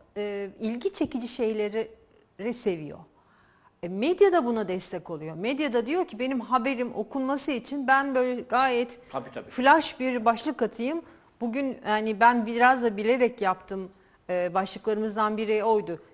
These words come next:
Speaker 1: Göbekli Tepe'yi ve Mısır piramitlerini uzaylılar mı yaptı?
Speaker 2: <laughs>
Speaker 1: Hayır, yapmadı. İnsanoğlu yaptı ama
Speaker 2: Evet.
Speaker 1: işte insanoğlu böyle şeyleri seviyor. Çok kafasını karıştırmayan işte hap bilgiler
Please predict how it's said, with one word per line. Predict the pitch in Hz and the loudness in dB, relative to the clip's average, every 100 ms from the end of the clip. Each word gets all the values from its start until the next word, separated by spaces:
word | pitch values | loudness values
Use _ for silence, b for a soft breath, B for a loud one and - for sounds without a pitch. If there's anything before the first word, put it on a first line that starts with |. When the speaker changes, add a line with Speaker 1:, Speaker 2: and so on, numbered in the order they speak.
| B | B
Speaker 1:
Göbekli | 208 208 226 262 | 0 0 -2 -4
Tepe'yi | 220 196 190 196 185 | -4 -6 -4 -4 -4
ve | 196 | -6
Mısır | 202 190 196 | -6 -8 -10
piramitlerini | - 175 175 175 165 254 | -8 -10 -10 -10 -8 -6
uzaylılar | 262 214 208 196 196 208 196 | -4 0 2 4 2 0 -2
mı | 175 | -4
yaptı? | 160 143 - - - - | -10 -14 -18 -20 -20 -12
Speaker 2:
<laughs> | 208 | -4
Speaker 1:
Hayır, | 214 180 208 | 0 2 2
yapmadı. | 262 240 233 165 165 | 6 4 4 -10 -10
İnsanoğlu | 180 196 185 170 156 156 | -10 -10 -10 -10 -10 -10
yaptı | 151 - - | -12 -12 -8
ama | 285 415 415 - | 2 4 4 -2
Speaker 2:
Evet. | - 131 - | -14 -14 -16
Speaker 1:
işte | - - - | -14 -10 -4
insanoğlu | 220 220 349 403 392 294 311 440 - | -4 -2 2 4 4 2 -2 -4 -8
böyle | 240 359 415 | 0 4 4
şeyleri | - 220 185 165 156 | 4 0 -2 -6 -8
seviyor. | - 165 151 151 147 b b b | -10 -10 -10 -16 -18 b b b
Çok | 233 | -6
kafasını | 311 294 320 - 302 | -2 0 -2 -4 -6
karıştırmayan | 302 285 285 - 330 254 180 196 285 - b b b b | -4 -4 -4 -6 -4 -4 -4 -4 -6 -10 b b b b
işte | - 262 240 233 - - | -10 -2 -2 -2 -10 -4
hap | - 285 - | 2 2 2
bilgiler | 202 156 151 151 214 | -10 -8 -6 -2 -2